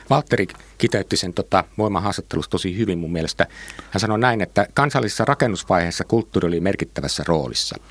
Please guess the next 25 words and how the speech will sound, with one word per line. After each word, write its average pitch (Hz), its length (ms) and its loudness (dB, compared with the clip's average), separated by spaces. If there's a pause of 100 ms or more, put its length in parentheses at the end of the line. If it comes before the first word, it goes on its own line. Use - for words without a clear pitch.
(240)
Nyt 113 100 0
kun 131 140 0
taidekenttä 107 600 2
on 82 60 0
moniäänistynyt 104 760 -2
ja - 100 -2
pirstaloitunut, 98 720 2 (260)
pitäisi 113 340 2
päivittää, 113 440 2
millainen 98 360 2
yhteiskunnallinen 82 640 -2
arvo 90 280 0
kulttuurille 76 480 -2
halutaan 80 460 -2
antaa 73 360 -4 (240)
ja 110 100 0
olemmeko 110 340 2
valmiit 117 320 0
sijoittamaan 64 500 -2
siihen. - 300 -8 (760)
T-, - 140 -6
tähän 139 240 4
saatavien 95 600 4 (100)
vastausten 82 500 0
epävarmuus 78 680 -2